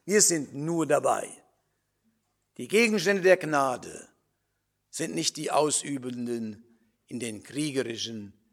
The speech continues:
Gerichten. Jetzt sind wir in der Betrachtung gekommen bis an die Grenze des tausendjährigen Friedensreiches.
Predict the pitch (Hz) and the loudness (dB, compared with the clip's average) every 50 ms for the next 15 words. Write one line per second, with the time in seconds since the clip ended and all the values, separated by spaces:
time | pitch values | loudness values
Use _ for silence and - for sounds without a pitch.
0 | _ _ _ - 113 - 107 - - - 73 - - - _ _ _ _ _ _ | _ _ _ -12 -10 -10 -10 -10 -12 -14 -16 -20 -20 -20 _ _ _ _ _ _
1 | _ _ _ _ _ _ _ _ _ _ _ _ _ _ _ _ _ _ _ _ | _ _ _ _ _ _ _ _ _ _ _ _ _ _ _ _ _ _ _ _
2 | - _ _ _ _ _ _ _ _ _ _ _ 147 - - 226 233 202 196 220 | -20 _ _ _ _ _ _ _ _ _ _ _ -8 -4 -2 -2 -2 0 4 6
3 | 208 202 190 - - - - - _ - 156 156 165 143 151 143 180 190 190 190 | 6 6 6 4 0 -6 -14 -20 _ -10 -2 0 0 0 2 6 6 6 6 4
4 | 190 175 165 139 143 127 - - 180 180 180 196 208 226 226 208 - - - _ | -2 -4 -4 -4 -6 -8 0 2 2 2 4 2 -2 -4 -6 -8 -12 -20 -20 _
5 | _ _ _ _ _ _ _ _ _ _ _ _ _ _ _ _ _ _ _ _ | _ _ _ _ _ _ _ _ _ _ _ _ _ _ _ _ _ _ _ _
6 | - 247 240 - - - - - - - 170 175 160 143 160 151 143 - - - | 0 4 6 6 6 6 4 2 0 0 0 0 0 -4 -4 -6 -6 -6 -6 -2
7 | 147 165 185 208 214 214 208 165 165 175 185 185 180 175 165 160 - - - - | 4 4 4 4 4 2 0 0 2 2 2 2 2 0 -4 -8 -14 -20 -20 -20
8 | - - - _ _ _ _ _ _ _ _ _ _ _ _ _ _ _ _ _ | -20 -20 -20 _ _ _ _ _ _ _ _ _ _ _ _ _ _ _ _ _
9 | _ _ 139 131 - - - - - 160 156 160 151 131 139 139 143 139 131 131 | _ _ -4 -2 -2 -2 -2 0 2 4 4 4 4 0 -2 0 0 0 0 0
10 | 123 127 123 123 - - - 135 127 120 - - - - - - - - - - | -4 -6 -8 -8 -10 -10 -10 -8 -8 -8 -10 -10 -12 -12 -12 -12 -16 -18 -20 -20
11 | - - _ - - - - | -20 -20 _ -20 -20 -20 -20